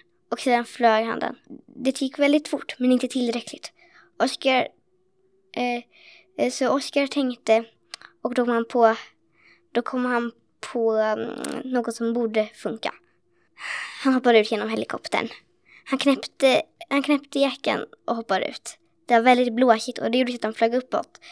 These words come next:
Efter ett tag ändrade himlen färg. Till slut var han uppe i rymden.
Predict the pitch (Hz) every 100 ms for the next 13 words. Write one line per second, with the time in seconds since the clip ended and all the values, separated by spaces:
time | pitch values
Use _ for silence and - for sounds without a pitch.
0 | - - - - 254 254 254 262 277 269
1 | 269 240 220 226 220 - 240 220 214 -
2 | 233 - - _ - - - 269 262 240
3 | 226 214 208 220 208 214 -